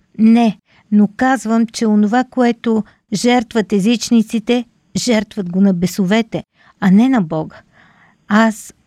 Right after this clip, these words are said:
не желая вие да имате общение с бесовете. Не може да пиете Господната чаша и бесовската чаша. Не може да участвате в Господната трапеза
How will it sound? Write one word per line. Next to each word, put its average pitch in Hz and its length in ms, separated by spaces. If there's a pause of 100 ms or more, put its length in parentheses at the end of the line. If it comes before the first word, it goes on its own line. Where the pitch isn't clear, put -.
не 214 240
желая 208 520
вие 226 220
да 190 140
имате 214 340
общение 233 560
с - 80
бесовете. 170 720 (1000)
Не 214 240
може 262 560
да 202 140
пиете 254 400
Господната 208 760
чаша 226 500 (320)
и 214 300 (160)
бесовската 180 800
чаша. - 460 (480)
Не 214 140
може 240 300
да 196 120
участвате 202 680
в 180 80
Господната 226 680
трапеза 240 680